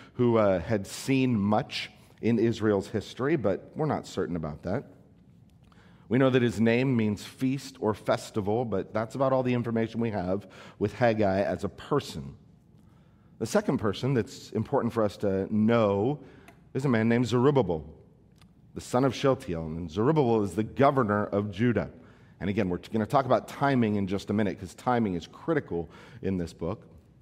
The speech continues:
But Zerubbabel is the governor, and you have to understand that by this time there is no king in Israel. This is after Babylon has come in and wiped out Jerusalem. It is after the exile of the people, and Jerusalem will never again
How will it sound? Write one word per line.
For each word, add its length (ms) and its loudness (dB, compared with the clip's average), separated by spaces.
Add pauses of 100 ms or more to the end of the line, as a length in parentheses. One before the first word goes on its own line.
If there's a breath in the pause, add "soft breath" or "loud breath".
(320 soft breath)
But 100 -10
Zerubbabel 480 4
is 140 2
the 100 0
governor, 320 2
and 140 0
you 40 0
have 140 0
to 80 0
understand 540 0
that 100 -2
by 140 2
this 260 0
time 380 0
there 240 2
is 340 2
no 300 4
king 580 -2 (260 loud breath)
in 200 2
Israel. 500 0 (1040 soft breath)
This 180 -6
is 140 -6 (160)
after 640 2
Babylon 480 4
has 140 -2
come 240 -4
in 100 0
and 80 0
wiped 260 2
out 140 0
Jerusalem. 540 -6
It 60 -2
is 200 -4
after 400 0
the 220 -2
exile 600 0 (300 loud breath)
of 220 0
the 40 -4
people, 640 -4
and 180 0
Jerusalem 600 0
will 80 4
never 380 2
again 420 -2